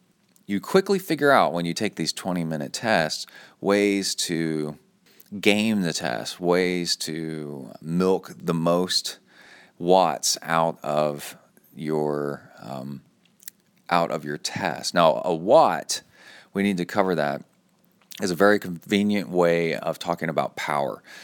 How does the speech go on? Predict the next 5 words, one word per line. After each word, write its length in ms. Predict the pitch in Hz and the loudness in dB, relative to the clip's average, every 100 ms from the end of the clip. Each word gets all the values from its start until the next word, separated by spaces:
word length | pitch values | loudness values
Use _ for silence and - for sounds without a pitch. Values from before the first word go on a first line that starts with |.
| - - | -20 -20
So 480 | - - 90 85 82 | -8 0 2 2 0
a 80 | 87 | -6
watt 520 | 80 92 98 95 92 - | 0 4 4 2 -2 -4
is 720 | 90 87 85 82 80 78 - - | 0 2 2 -2 -4 -6 -8 -8
torque 520 | - 98 113 - | 2 4 4 0